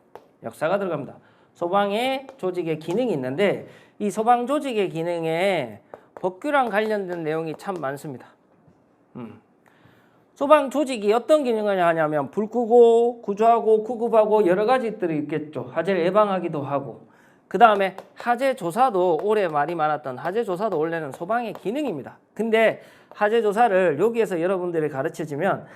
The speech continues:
화재랑 좀 연결된 것들이 많아서 그래서 화재를 가르치고 나서 나중에 화재 조사를 가르칠 겁니다.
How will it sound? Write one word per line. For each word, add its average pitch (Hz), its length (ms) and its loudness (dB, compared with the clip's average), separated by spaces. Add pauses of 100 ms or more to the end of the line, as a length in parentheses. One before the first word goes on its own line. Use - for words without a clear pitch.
(220)
화재랑 202 720 2
좀 165 200 -4
연결된 269 560 0
것들이 151 360 -4
많아서 127 640 -6 (200)
그래서 240 260 0
화재를 202 420 -2
가르치고 185 580 -4
나서 196 540 0
나중에 165 320 -4
화재 175 260 -4
조사를 175 340 0
가르칠 214 420 -6
겁니다. - 260 -14